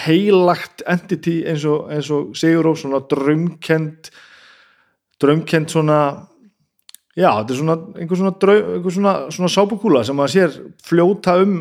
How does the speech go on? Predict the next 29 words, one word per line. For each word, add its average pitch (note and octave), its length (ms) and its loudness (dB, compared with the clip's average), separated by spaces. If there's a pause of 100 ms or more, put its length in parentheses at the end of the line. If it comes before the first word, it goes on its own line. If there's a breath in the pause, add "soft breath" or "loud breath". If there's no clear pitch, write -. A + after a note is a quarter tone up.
(120)
og, - 520 -4
og - 360 -4
einhvern F3 200 0
veginn, C3 160 0
auðvitað, C#3 300 2
auðvitað C#3+ 240 0
þó D3+ 60 6 (100)
við D3 140 2
séum D3 240 0
Íslendingar C#3+ 440 0
og - 40 -2
sjáum D3+ 240 2
þetta C#3+ 160 -4
kannski C#3 180 -4
ekki C#3 100 -6
alveg C3+ 460 0
eins B2+ 160 -6 (440 soft breath)
fjarlægt D3+ 540 2
eins B2+ 160 -6
og, C3+ 260 -4
eins B2 160 -10
og, C3+ 120 -12 (100)
eins C3+ 160 -6
og C#3 80 2
útlendingar C3 340 0
gera, A#2+ 280 2 (360 soft breath)
þá B2 120 -2
enga D#3 200 2
síður, B2+ 460 2